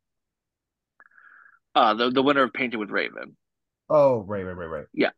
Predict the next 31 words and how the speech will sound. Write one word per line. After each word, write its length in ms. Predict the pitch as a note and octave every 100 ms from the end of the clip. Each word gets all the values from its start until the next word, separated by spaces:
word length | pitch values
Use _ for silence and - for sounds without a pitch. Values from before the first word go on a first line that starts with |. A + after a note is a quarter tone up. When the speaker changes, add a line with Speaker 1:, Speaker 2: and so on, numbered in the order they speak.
| _
Speaker 1:
that 180 | G#3 -
Crimson. 440 | - - - C#2 - -
Crimson 340 | A#2 A#2 G#2+
made 180 | F2 E2
this. 520 | D#2+ E2+ - - - - _ -
Um, 400 | F2+ C2+ B1 D2+
this 160 | A2
is 80 | C#3+
cute 300 | - - D3
too. 520 | - C#3 C3 F#2 D2 -
Uh, 160 | E2 E2 - - _ _ _ _ _ _ _ _ _ _ _ _ _ _ _ _ _ _ _ _ _
Speaker 2:
I 100 | F3
like 200 | F3+ F3
Speaker 1:
bitch, 100 | G3
Speaker 2:
it. 60 | A3+
Speaker 1:
I 120 | F#3 C4+
didn't 220 | A4 -
think 260 | C4 C#4 C4+ _ - -
I 80 |
would 160 | E3+ D#3
be 100 | D#3+
obsessed 340 | C#3 - C3+ -
with 120 | A2
Jessica 320 | A#2 - G#2+
Wilde 420 | G2+ G#2 G2 F#2
like 160 | F#2 G2+
I 180 | F2+ D#2
am. 220 | C2+ - _ _ _ _ _ _ _ _ _ _ _ _ _ _ _ _ _ _ _ _ -
Speaker 2:
I'm 180 | G#3 F4
getting 320 | G#3+ D3 C3
there. 360 | A2+ F#2+ A2+